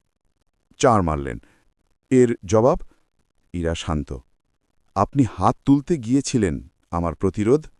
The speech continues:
একটা চার, শুধু আপনাকে থামিয়েছে। আপনার অহংকারে লাগলো, তাই ব্যথা। দাগটা আইন নয়, দাগটা আপনার ভিতরের যুক্তিহীন ক্ষমতার অহংকারে। আপনি যদি চান,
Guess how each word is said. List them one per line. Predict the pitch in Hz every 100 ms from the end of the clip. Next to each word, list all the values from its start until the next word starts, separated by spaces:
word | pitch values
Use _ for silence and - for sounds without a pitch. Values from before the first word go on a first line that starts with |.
| _
একটা | 85 - 87
চার, | - 92 92 113 120 _ _ _ _
শুধু | - 131
আপনাকে | 147 127 135 143
থামিয়েছে। | - 101 113 104 - 85 - _ _ _ _ _ -
আপনার | - 127 165
অহংকারে | 151 123 175 180 175
লাগলো, | 170 160 147 101 85
তাই | 104 131
ব্যথা। | 113 95 - 65 - _ _ _ -
দাগটা | 82 92 101 - 131
আইন | 92 101 139 139
নয়, | 101 64 - _ _ _ _ -
দাগটা | 101 101 - 113
আপনার | - 104
ভিতরের | 101 117 110 90
যুক্তিহীন | 107 - 127 113 117
ক্ষমতার | - 101 120 120
অহংকারে। | 101 123 123 90 65 - _ _ _ _ _ _ _
আপনি | 80 - 90
যদি | 85 85
চান, | 85 90 95